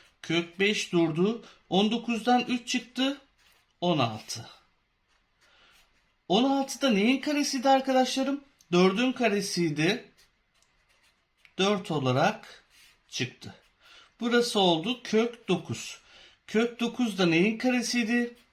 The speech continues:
Üçün karesiydi. Bu ifadelerde demek ki yapacağımız şey en içteki kökten başlayarak dışarı doğru adım adım çıkartmak.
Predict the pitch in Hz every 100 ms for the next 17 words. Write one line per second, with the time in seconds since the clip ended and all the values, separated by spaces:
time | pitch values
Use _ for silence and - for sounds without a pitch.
0 | _ _ _ - 180 - 185 190 202 -
1 | _ - 131 117 - 92 - - _ _
2 | _ - - _ _ 269 302 254 220 220
3 | 190 160 156 143 135 143 185 233 233 -
4 | 156 170 208 185 175 151 131 - - 131
5 | 147 - - - _ 196 240 247 214 202
6 | - 165 151 123 - 202 208 185 147 127
7 | 135 175 - 233 226 214 214 214 - -
8 | _ _ 208 - 175 135 135 151 117 107
9 | - 185 180 135 131 185 226 - _ -
10 | - - 151 160 175 180 127 95 - -